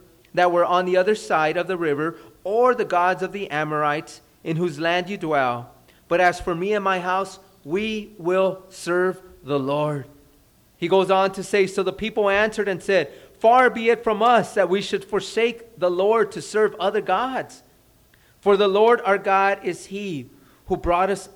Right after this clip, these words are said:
out of the land of Egypt, from the house of bondage, who did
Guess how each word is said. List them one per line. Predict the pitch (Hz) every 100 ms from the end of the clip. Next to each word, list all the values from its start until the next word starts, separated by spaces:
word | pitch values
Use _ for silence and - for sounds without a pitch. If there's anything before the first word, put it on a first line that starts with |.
| -
out | 175 185 151 - - _ -
of | 160
the | 160
land | 151 160 175 170 147
of | 151 131
Egypt, | 160 175 - 127 - _ _ _ _
from | - 190
the | 175
house | 165 196 208 196 -
of | 156 -
bondage, | 170 185 196 151 - - - -
who | 196
did | 151 208 233